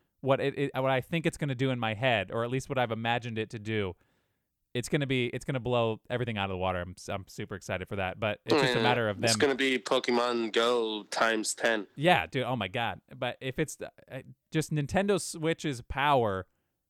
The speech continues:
Speaker 1: on a actual handheld Pokemon game, it, I, I just, the possibilities are endless. I'm just imagining.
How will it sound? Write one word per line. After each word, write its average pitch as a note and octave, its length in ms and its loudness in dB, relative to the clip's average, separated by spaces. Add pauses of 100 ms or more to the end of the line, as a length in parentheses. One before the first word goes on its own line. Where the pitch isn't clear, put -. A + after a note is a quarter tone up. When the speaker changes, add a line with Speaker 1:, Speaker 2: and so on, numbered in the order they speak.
(140)
Speaker 1:
on B2 300 0
a A#2 220 -2
actual C3 480 -2
handheld A#2+ 400 -4
Pokemon G#2+ 460 -2
game, F2+ 300 -6 (460)
it, G#2 200 -4 (140)
I, G#2+ 200 -4
I G#2 100 -6
just, G2 360 -10 (400)
the G#2+ 140 -8
possibilities A2 680 -2
are F#2+ 100 0
endless. E2+ 420 -8 (160)
I'm G2+ 160 -6
just A2 160 -6
imagining. F#2+ 540 -2